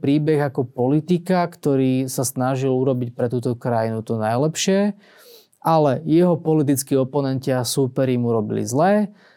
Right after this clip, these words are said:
a, robili mu zlé možno zahraniční agenti, a, možno mu robili zlé, a, bývalí kolegovia z jeho vlastnej politickej strany, a,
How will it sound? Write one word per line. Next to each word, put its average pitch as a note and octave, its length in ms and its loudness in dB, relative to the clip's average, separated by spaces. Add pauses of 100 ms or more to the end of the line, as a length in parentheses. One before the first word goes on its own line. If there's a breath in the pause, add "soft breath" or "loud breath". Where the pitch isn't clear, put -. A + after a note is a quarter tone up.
(140 soft breath)
a, B2 400 0
robili C3 320 0
mu A#2 240 -2
zlé A2+ 240 -2
možno A2 320 -6
zahraniční F3+ 640 0
agenti, C3 880 0 (320 loud breath)
a, A#2 320 0
možno C3+ 320 -2
mu B2+ 160 -2
robili B2 400 -2
zlé, A2+ 560 -2
a, A#2 760 -4
bývalí C3+ 800 2
kolegovia B2+ 560 -2
z B2+ 160 -4
jeho B2 80 -2
vlastnej E3+ 400 0
politickej C#3+ 640 0
strany, B2 640 -2 (800)
a, B2 640 0